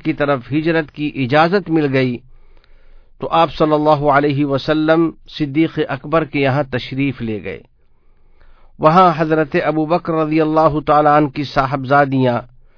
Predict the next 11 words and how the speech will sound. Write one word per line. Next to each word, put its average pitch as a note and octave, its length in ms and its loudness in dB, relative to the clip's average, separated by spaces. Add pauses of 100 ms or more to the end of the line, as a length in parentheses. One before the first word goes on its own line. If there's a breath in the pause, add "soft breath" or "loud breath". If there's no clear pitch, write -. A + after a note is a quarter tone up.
(240)
سیدہ D3+ 520 0
اسماء E3 520 2 (120)
اور D3 160 -2
سیدہ D3 480 -2
عائشہ D3+ 560 2
رضی D3 360 0
اللہ C#3+ 480 0
تعالیٰ C#3 300 2
عنہما D3 380 0
بھی C#3+ 140 0
موجود B2 420 -2